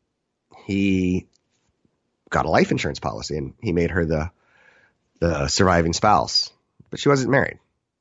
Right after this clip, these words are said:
He was just a, a boyfriend trying to do right by her. "Hey, look what I signed today at work," kind of thing. A couple years ago,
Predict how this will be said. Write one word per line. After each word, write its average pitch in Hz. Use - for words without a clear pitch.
He 101
was 104
just -
a, -
a -
boyfriend 95
trying 87
to 76
do 101
right 90
by 87
her. 90
"Hey, 139
look 131
what 143
I 139
signed 76
today 80
at 73
work," 71
kind 76
of 73
thing. 69
A -
couple 143
years 120
ago, 110